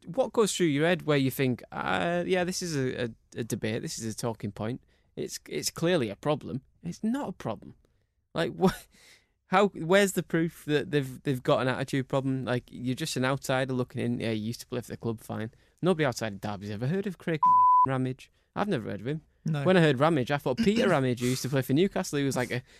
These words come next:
Speaker 1: an average l-, right back. <laughs> Like, I was like, "Where?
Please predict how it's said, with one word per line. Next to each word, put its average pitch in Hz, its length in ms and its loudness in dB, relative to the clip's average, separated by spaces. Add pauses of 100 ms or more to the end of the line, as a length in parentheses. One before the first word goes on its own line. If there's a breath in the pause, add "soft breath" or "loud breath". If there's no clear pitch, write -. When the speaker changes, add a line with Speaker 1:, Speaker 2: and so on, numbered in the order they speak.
(100)
Speaker 1:
an 143 180 -2
average 131 500 2
l-, 143 140 -2
right 147 320 0
back. 185 180 4
<laughs> - 840 4
Like, 156 200 6
I 170 80 6
was 165 160 8
like, 160 180 6
"Where? 180 200 4